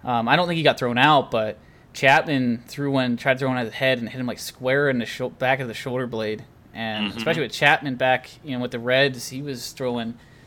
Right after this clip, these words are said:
Speaker 1: that one oh one, one oh two, like, consistently.
Speaker 2: Yeah.
Speaker 1: And
Speaker 2: Consistent.
Speaker 1: especially a, a, a player like that, that has one of the hardest throws, throw, probably was the hardest thrower in the game at that time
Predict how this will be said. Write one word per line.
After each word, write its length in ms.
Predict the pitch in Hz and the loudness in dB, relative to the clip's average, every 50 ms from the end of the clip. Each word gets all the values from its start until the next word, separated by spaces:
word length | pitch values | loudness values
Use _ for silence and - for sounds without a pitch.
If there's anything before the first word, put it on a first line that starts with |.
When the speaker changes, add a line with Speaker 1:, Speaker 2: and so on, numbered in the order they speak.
| - - | -12 -8
Speaker 1:
that 140 | 127 113 | -8 -6
one 140 | 110 131 127 | -4 -2 -2
oh 40 | 123 | -2
one, 160 | 123 127 127 | -2 -2 -2
one 120 | 127 123 123 | -2 -2 -4
oh 60 | 113 | -4
two, 420 | 110 - - - 139 135 135 127 117 | -6 -8 -8 -4 -4 -2 -2 -4 -4
like, 160 | 110 107 104 - | -6 -6 -8 -8
consistently. 600 | 127 110 - - 139 135 131 - 117 98 98 92 | -10 -12 -10 -8 -8 -8 -8 -8 -8 -4 -2 -2
Speaker 2:
Yeah. 100 | 90 - - - - - - - - - - - | -2 -4 -6 -12 -20 -20 -20 -20 -20 -20 -16 -8
Speaker 1:
And 300 | 117 120 117 113 110 110 | -4 -2 -2 -2 -2 -4
Speaker 2:
Consistent. 20 | |
Speaker 1:
especially 340 | 98 - 170 185 190 220 226 185 | -2 2 2 4 4 4 4 4
a, 80 | 156 | 4
a, 260 | 160 - 175 147 143 143 | 4 4 4 4 2 2
a 20 | |
player 400 | 139 - - 160 160 156 156 151 | -2 -2 0 4 4 6 6 6
like 260 | 135 127 117 - - | 6 4 2 2 0
that, 560 | - 147 151 170 160 135 120 113 107 - - - - | 2 4 6 8 8 8 6 4 2 -2 -8 -6 -2
that 160 | 131 127 120 | -2 -2 0
has 480 | - 139 127 127 123 120 117 - - - - | 0 2 2 2 2 2 -2 -4 -10 -14 -12
one 200 | 139 139 151 151 | -8 -4 -2 -2
of 60 | 143 | 0
the 80 | 131 113 | 0 0
hardest 320 | - 156 160 147 135 - | 0 0 0 0 -2 -2
throws, 280 | 156 151 143 135 127 135 - - | -2 0 0 -2 -4 -6 -10 -6
throw, 220 | - 139 135 135 139 | -4 -2 -2 -2 -2
probably 260 | - - 208 254 269 | 0 2 2 2 2
was 240 | 190 147 185 240 220 | 2 0 0 0 0
the 80 | 135 | 0
hardest 260 | 131 135 123 120 - - | -2 -4 -4 -4 -4 -6
thrower 160 | 139 131 127 | -4 -4 -4
in 60 | 120 | -4
the 80 | 113 107 | -6 -6
game 200 | - 123 123 120 | -6 -6 -6 -6
at 60 | - | -6
that 180 | 117 104 - | -8 -10 -10
time 440 | - - 131 143 143 127 113 107 120 | -8 -6 -4 -4 -4 -4 -6 -8 -10